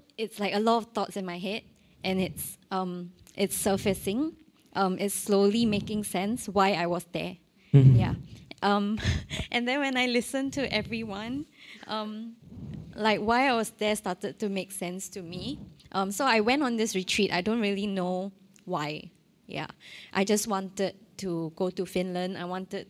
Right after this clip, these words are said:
Speaker 1: the experiences. I wanted to see the aurora. Ac-, actually, <laughs> that's all I knew <laughs> I wanted to do, like, to see the aurora, right? Um, and I think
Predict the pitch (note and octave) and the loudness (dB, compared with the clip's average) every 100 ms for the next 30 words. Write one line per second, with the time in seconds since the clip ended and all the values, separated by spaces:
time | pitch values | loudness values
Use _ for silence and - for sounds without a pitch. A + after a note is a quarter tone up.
0 | - - F3 D#3+ - F3 F3+ F#3+ - F#3+ | -14 -6 -2 -2 -4 -4 -2 -4 -2 0
1 | F3+ F#3 F#3+ F#3 F#3+ G#3+ - F3+ - G3 | 0 0 -2 -2 -2 -4 -4 -4 -4 -4
2 | G3 E3+ F#3 F3 F#3+ F#3+ F#3 G3 - A#3 | -2 0 2 4 4 2 0 -4 0 0
3 | A3 B3 C#4+ D4+ C#4 D4 C#4+ A#3+ A3+ G#3 | 0 0 2 2 2 0 2 4 4 2
4 | A#3 B3+ D4 - C5+ - - B3+ - C4 | 2 4 4 2 -4 -2 -2 2 4 4
5 | - C#4 - B3 F#3 A3 A3 G3 F3+ G#3 | 2 -2 0 -2 4 6 6 4 0 -4
6 | G3+ A3+ G#3 F3+ F3+ F3 E3+ F3+ F3+ E3 | -8 -8 -6 -6 -6 -6 -6 -4 -4 -6
7 | E3 D#3+ - - - - - G3 F#3+ G3 | -8 -10 -16 -16 -16 -12 -2 -2 -2 -6
8 | G3 G3+ _ _ _ _ - _ - - | -10 -14 _ _ _ _ -20 _ -20 -4
9 | - - A#3 A3+ A3+ A#3 A#3 - - B3 | 0 4 6 6 2 -2 -6 -2 2 4
10 | F4+ G4 | 2 2